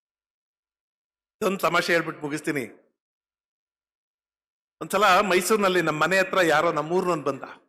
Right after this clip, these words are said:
ಗೊತ್ತು ನಮ್ಗೆ ಶಿವಣ್ಣ ಅಂತ, ಅವನು ಬಹಳ ಚೆನ್ನಾಗಿ ಊಟ ಮಾಡೋನು. ಬಂದ, ಬೆಳಗ್ಗೆ ಎಂಟು ಗಂಟೆಗೆ ಬಾಗಿಲು ತೆಗಿತೀನಿ, ಹೊರಗಡೆ ನಿಂತಿದ್ದಾನೆ ಇವನು. "ಏನೋ ಶಿವಣ್ಣ ಇಲ್ಲಿ?"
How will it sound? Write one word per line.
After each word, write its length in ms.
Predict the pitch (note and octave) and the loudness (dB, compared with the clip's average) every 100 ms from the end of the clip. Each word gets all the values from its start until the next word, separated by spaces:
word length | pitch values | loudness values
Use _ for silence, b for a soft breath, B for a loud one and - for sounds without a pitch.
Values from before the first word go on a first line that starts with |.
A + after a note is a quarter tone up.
| _ _ _ _ _ _ _ _ _ _ _ _ _ | _ _ _ _ _ _ _ _ _ _ _ _ _
ಗೊತ್ತು 200 | A#3+ D#4 | 0 4
ನಮ್ಗೆ 300 | C#4 A#3+ F3+ | 4 4 0
ಶಿವಣ್ಣ 380 | D3+ F#3+ G#3+ G#3 | -2 0 2 2
ಅಂತ, 180 | F#3+ F#3+ | 2 2
ಅವನು 180 | F3+ G3 | 0 -2
ಬಹಳ 440 | F3 E3+ F#3 B3 | -2 2 4 4
ಚೆನ್ನಾಗಿ 320 | B3+ B3 B3 | 2 2 2
ಊಟ 120 | A3 | 0
ಮಾಡೋನು. 500 | G#3+ F#3+ C#3+ - - _ _ _ _ _ _ _ _ _ _ _ _ _ _ _ _ _ _ - | 0 0 -4 -10 -20 _ _ _ _ _ _ _ _ _ _ _ _ _ _ _ _ _ _ 0
ಬಂದ, 140 | D4+ | 2
ಬೆಳಗ್ಗೆ 420 | D4 C4 D4 C#4 | 4 4 4 4
ಎಂಟು 200 | B3+ C#4+ | 4 2
ಗಂಟೆಗೆ 300 | D4 D4 C#4+ | 0 2 2
ಬಾಗಿಲು 260 | A3 B3 C#4 | 4 2 2
ತೆಗಿತೀನಿ, 340 | C#4 C4+ C#4 | 0 -2 0
ಹೊರಗಡೆ 340 | D4+ B3+ C4+ D4 | 2 2 4 2
ನಿಂತಿದ್ದಾನೆ 420 | B3 A3 G3+ D3 | 2 0 -2 -2
ಇವನು. 180 | A#2 D3 | -6 0
"ಏನೋ 280 | D4 E4 D#4 | 2 4 2
ಶಿವಣ್ಣ 280 | C#4 C4 | 0 2
ಇಲ್ಲಿ?" 240 | A#3 F3+ | 0 -2